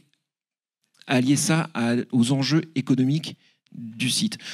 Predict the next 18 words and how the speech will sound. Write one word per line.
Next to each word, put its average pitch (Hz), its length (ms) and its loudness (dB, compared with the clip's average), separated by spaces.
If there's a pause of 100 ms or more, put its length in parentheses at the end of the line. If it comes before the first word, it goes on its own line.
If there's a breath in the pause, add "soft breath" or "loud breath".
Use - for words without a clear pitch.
(260 loud breath)
On 117 180 4
a 143 100 4
fait, 156 320 2
euh, 117 360 2
on, 117 260 -2
on 120 180 0
a, 131 200 2
euh, 117 200 2
mandaté 131 560 2
la, 117 140 0
la, 104 380 -2
la 95 240 0
société 131 480 0
d'économie 127 420 2
mixte, 139 320 -2
euh, 113 260 0
départementale 123 800 0
pour, 113 360 2